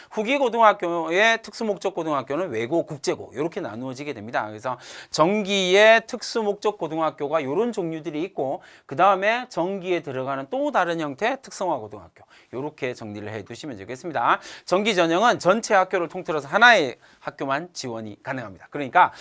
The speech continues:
마이스터고를 지원하면 과고 지원 못한다, 이렇게 생각하시면 되겠죠, 그죠? 다만 예외가 딱 하나 있는데, 그게 뭐냐면 특성화 고등학교에 지원했던, 마이스터고에 지원해서 떨어진 학생들은 특성화 고등학교 특별 전형, 특별 전형에 떨어진 학생들은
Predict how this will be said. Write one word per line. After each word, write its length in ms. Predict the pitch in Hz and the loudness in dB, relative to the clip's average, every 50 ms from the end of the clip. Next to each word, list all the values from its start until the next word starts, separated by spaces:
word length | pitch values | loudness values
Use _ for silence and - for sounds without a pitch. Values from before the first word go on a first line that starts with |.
| - - - _ | -16 -16 -16 _
마이스터고를 540 | - 123 127 131 131 - 165 160 147 139 127 | 2 4 4 4 4 2 -2 -2 -2 -2 -2
지원하면 480 | - 139 131 127 117 117 156 214 254 | -2 -4 -4 -2 -2 -2 -2 -4 -4
과고 240 | - - 127 110 120 | -4 -4 -4 -4 -4
지원 200 | 120 - 143 131 | -4 -6 -6 -6
못한다, 320 | 113 110 143 147 143 147 - | -8 -10 -10 -10 -10 -10 -8
이렇게 180 | 139 139 135 139 | -10 -12 -10 -10
생각하시면 360 | 131 160 151 151 156 180 190 | -8 -4 -2 -2 -4 -4 -6
되겠죠, 280 | 139 113 127 - - 135 | -8 -8 -6 -6 -8 -8
그죠? 200 | 107 120 175 196 - - - - - | -4 -4 -4 -4 -4 -8 -20 -20 -10
다만 440 | - - 127 160 220 247 208 165 160 | -6 0 4 8 8 8 8 6 4
예외가 360 | 151 165 196 233 247 247 233 | 6 8 10 10 10 8 6
딱 180 | 233 196 185 170 | 4 4 2 2
하나 160 | 190 196 202 | 4 4 4
있는데, 360 | 185 143 127 131 151 185 165 | 4 2 0 0 0 0 0
그게 200 | 127 - 139 160 | 0 -2 -4 -4
뭐냐면 580 | 165 151 147 170 180 165 135 135 165 214 247 262 - - - - _ | -4 -4 -4 -2 -2 -2 0 2 4 4 4 2 0 -10 -20 -20 _
특성화 640 | - 254 - - - 320 302 294 269 254 247 233 208 | -12 -10 -4 0 2 4 6 8 8 10 10 8 6
고등학교에 840 | - 180 165 156 185 185 175 175 175 170 - - 165 156 156 160 165 156 | 4 0 -2 -2 0 2 4 4 4 2 0 -2 0 2 2 2 0 0
지원했던, 680 | - - 160 160 165 170 165 170 170 170 151 117 101 | -2 -4 -4 -4 -4 -2 -4 -4 -4 -4 -6 -6 -4
마이스터고에 540 | 113 127 151 156 - - 185 180 170 160 156 | -2 -4 -4 -4 -4 -4 -2 0 -2 -2 -2
지원해서 440 | 151 - 160 160 160 156 151 151 | -2 -4 -2 -2 -2 -2 -4 -2
떨어진 360 | 151 - 202 214 226 208 202 180 | 2 4 4 4 4 2 -2 -6
학생들은 440 | 165 - - 165 165 190 220 254 254 - - - - _ | -8 -8 -8 -6 -2 -2 -2 -2 -2 -6 -14 -20 -18 _
특성화 320 | - 196 - 254 240 214 | -14 -8 -4 0 0 2
고등학교 380 | 196 180 160 170 160 156 143 165 | 0 0 0 0 0 -2 -2 -4
특별 280 | 156 196 - 233 220 208 | -8 -4 0 2 2 2
전형, 340 | 185 156 170 208 247 254 | 2 2 2 0 0 0
특별 260 | - - 233 262 247 233 | -4 0 2 2 2 2
전형에 260 | 240 220 208 196 190 | 2 -2 -2 -2 -2
떨어진 380 | - 226 220 214 196 185 180 | 0 0 0 0 -2 -2 -6
학생들은 500 | 170 156 151 - 160 151 156 185 226 269 | -6 -8 -8 -10 -10 -6 -4 -4 -4 -4